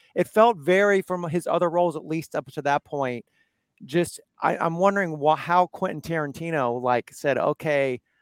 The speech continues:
I see you doing this type of character," 'cause it was, you know, very, very out of his wheelhouse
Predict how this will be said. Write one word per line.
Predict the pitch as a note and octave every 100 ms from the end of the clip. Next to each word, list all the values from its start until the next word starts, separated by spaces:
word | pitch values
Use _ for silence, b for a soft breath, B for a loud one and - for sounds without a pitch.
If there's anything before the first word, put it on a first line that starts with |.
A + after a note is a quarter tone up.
| _ -
I | D3+
see | - D3+
you | C#3+ D3+
doing | C3 C#3 C3+ C3
this | C3
type | - C3 A#2+
of | -
character," | D3 C#3 B2+ A#2
'cause | - C#3
it | C#3
was, | C#3 - -
you | D3
know, | A#2+ A#2+
very, | G#2 D3+ E3+ E3
very | B2+ C#3 C#3+
out | - C3 B2
of |
his | C3+ A#2+ B2+
wheelhouse | C#3+ B2+ A2+ G#2 -